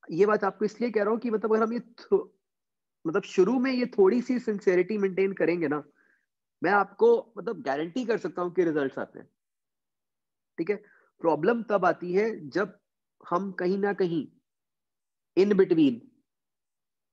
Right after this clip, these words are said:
थोड़ा सा मतलब ढील देनी शुरू करते हैं, फिर धीरे धीरे वो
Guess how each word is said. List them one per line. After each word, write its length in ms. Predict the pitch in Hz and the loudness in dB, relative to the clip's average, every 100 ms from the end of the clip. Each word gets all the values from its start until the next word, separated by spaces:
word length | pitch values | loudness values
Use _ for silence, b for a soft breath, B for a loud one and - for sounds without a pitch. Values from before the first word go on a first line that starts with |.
| _ _ - | _ _ 0
थोड़ा 180 | 156 160 | 0 2
सा 460 | 180 175 - - _ _ - 139 | 2 2 0 -8 _ _ -8 -4
मतलब 340 | 147 143 - _ _ _ _ _ _ _ 151 | -2 -4 -6 _ _ _ _ _ _ _ -10
ढील 260 | 135 156 | 2 2
देनी 220 | 156 170 180 | 4 2 2
शुरू 220 | 180 180 | 2 2
करते 300 | 190 160 185 | 0 -2 0
हैं, 240 | 190 190 | 2 0
फिर 240 | 185 170 143 | -2 -2 0
धीरे 200 | 139 135 | 2 2
धीरे 220 | 143 139 | 2 2
वो 160 | 139 | 0